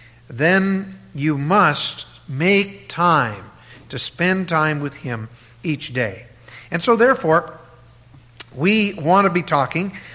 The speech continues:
about how this can be pulled together. Really, a devotional life amounts to two things.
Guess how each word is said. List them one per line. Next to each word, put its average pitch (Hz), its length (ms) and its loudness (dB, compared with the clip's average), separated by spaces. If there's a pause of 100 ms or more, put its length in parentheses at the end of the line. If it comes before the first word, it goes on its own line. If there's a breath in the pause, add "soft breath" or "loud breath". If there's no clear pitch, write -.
about 202 340 4
how 247 580 2
this 185 240 2
can 185 220 -4
be 175 120 -2
pulled 202 460 2
together. 156 440 2
Really, 240 400 4
a 175 120 -2
devotional 190 680 0
life 127 340 -2 (340 loud breath)
amounts 240 500 2
to - 140 -6
two 226 240 -2
things. - 680 -4